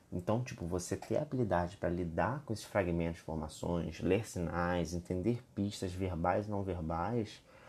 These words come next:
quando você conecta tudo, traduz isso, cria sentido, você é muito mais assertivo, você é muito mais,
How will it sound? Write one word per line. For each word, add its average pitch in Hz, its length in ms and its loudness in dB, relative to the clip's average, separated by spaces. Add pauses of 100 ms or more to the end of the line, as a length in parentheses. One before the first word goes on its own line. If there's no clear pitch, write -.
(140)
quando 95 180 -2
você 104 220 -2
conecta 104 480 0
tudo, 101 320 -2
traduz 92 600 2
isso, 113 340 -4
cria 101 220 -2
sentido, 113 560 -2 (680)
você 101 460 2
é - 80 4
muito 113 320 4
mais 104 220 4
assertivo, 98 720 -2
você - 160 -2
é 101 60 4
muito 101 340 0
mais, 104 580 0